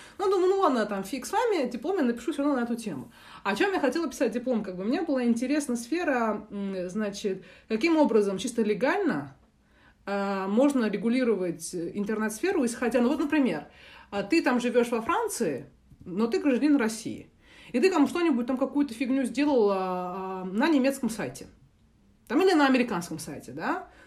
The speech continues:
Там взяла, там украла у американцев какую-то информацию. Вопрос. Чисто ю-, юридически. Как бы, кто должен, кто за это должен отвечать? Как бы, э, ра-, рус-, российское государство, ф-, французское государство или американское?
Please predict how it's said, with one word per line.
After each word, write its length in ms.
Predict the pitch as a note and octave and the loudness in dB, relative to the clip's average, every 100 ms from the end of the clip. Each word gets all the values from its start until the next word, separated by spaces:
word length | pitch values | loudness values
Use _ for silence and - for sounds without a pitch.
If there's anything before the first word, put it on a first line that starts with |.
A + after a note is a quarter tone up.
| - | -2
Там 220 | F4+ F4 | 2 4
взяла, 240 | A#3 D4 | 6 4
там 160 | F4+ A#3+ | 2 2
украла 360 | A3 C#4+ D4+ A#3 | 2 4 4 4
у 120 | G#3+ | 2
американцев 420 | G#3 G3+ C#4+ C#4+ | 2 0 0 0
какую-то 320 | G3+ A3 C4 | -4 -6 -6
информацию. 640 | G#3 - D#3+ C#3 - - - | -6 -6 -8 -8 -14 -20 -6
Вопрос. 600 | A3 D4 C4 D3+ - - _ _ _ _ _ _ | 0 2 2 -2 -6 -16 _ _ _ _ _ _
Чисто 200 | - D4 | 0 6
ю-, 280 | D#4 D4 C4 | 8 10 8
юридически. 840 | G#3+ D#4 C#4+ C4+ F#3 - - C3 - _ _ _ _ | 8 8 10 8 6 -8 -8 -10 -12 _ _ _ _
Как 160 | G3 F3 | -10 -8
бы, 80 | E3 | -8
кто 380 | - E4 F#4 | -2 4 4
должен, 580 | A3+ D4 D4+ C#4+ B3 - - | 4 4 4 4 2 -2 -6
кто 120 | - | 0
за 100 | C#4 | 4
это 320 | C4 B3+ A3+ F#3+ | 4 4 0 2
должен 200 | C4 B3 | 2 2
отвечать? 420 | A3 A3 D#3+ - | 0 -4 -6 -8
Как 120 | D#3+ | -10
бы, 140 | E3 | -6
э, 260 | F3+ F3+ F#3 - | -6 -6 -10 -8
ра-, 240 | G3 G#3 G#3 | -4 -2 2
рус-, 280 | D#4+ E4 | 2 2
российское 360 | A3 A#3 F#4 E4+ | 2 2 2 0
государство, 680 | B3 - A#3+ A3+ - G3 F#3 - - - - | -4 -2 -2 -2 -4 -6 -6 -18 -20 -20 -16
ф-, 120 | G#3+ - | -10 -2
французское 380 | A#3 G4+ F4+ | 2 2 2
государство 520 | A#3+ A3+ G#3 G#3+ - D4 | 0 0 0 -2 -2 0
или 100 | E4 | 2
американское? 640 | D#4+ C#4+ E3+ D3+ - - | 2 0 -4 -8 -12 -18